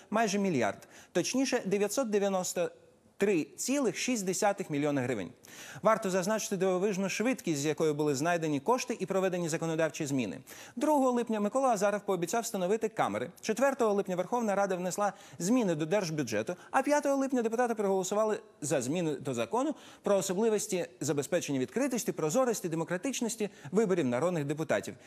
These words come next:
який легітимізував використання камер під час виборів. Після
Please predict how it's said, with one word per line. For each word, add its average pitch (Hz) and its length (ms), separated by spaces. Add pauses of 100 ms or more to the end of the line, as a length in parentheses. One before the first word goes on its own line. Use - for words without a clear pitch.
(120)
який 220 260
легітимізував 190 800
використання 147 560
камер 240 360
під 143 120
час - 220
виборів. 101 340 (640)
Після 277 400